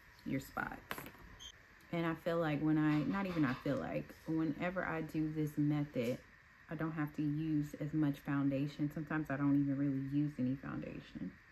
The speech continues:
And I'm also just experimenting with not putting any foundation really on my forehead. Just kind of whatever is left over on the sponge,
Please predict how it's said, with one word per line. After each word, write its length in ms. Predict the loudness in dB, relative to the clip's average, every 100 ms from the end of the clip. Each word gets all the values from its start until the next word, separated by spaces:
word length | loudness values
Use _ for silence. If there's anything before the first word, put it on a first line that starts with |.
| -20 -12 -2
And 100 | -2
I'm 160 | 0
also 340 | 0 0 0 -2
just 220 | 0 -4
experimenting 920 | -6 -10 -4 0 2 2 2 2 2
with 120 | 4
not 240 | 2 0 -2 -2
putting 400 | 0 2 0 -2 -10 -20 -20 -20 -20 -20 -6 4
any 240 | 6 6
foundation 720 | 4 4 4 4 2 2 2
really 240 | 4 2 2
on 120 | 0
my 100 | -2
forehead. 800 | -2 -2 0 0 0 2 0 -2 -6 -18 -20 -20 -20 -20 -20 -20 -20 -14 -8
Just 160 | -8
kind 180 | -4 -2
of 120 | 0
whatever 400 | 0 0 0 0
is 120 | 0 0
left 240 | -2 0
over 240 | -4 -2 -2
on 200 | 0 0
the 60 |
sponge, 680 | -2 0 0 2 2 2 2